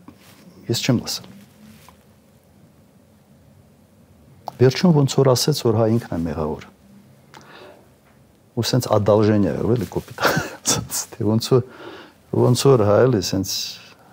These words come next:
հա, լավ, էլի, որ տենց եք ասում, հա, ո՞վ ա մեղավոր։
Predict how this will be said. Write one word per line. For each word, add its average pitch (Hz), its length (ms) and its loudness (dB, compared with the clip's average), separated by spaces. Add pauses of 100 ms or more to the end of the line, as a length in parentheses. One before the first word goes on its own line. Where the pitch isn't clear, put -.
(140)
հա, 117 220 0
լավ, 95 300 2
էլի, 101 240 2
որ 87 200 -4 (100)
տենց - 260 -2
եք 92 160 -4
ասում, 95 320 -2
հա, 82 120 -2 (960)
ո՞վ 190 180 2
ա 90 80 -2
մեղավոր։ - 500 -14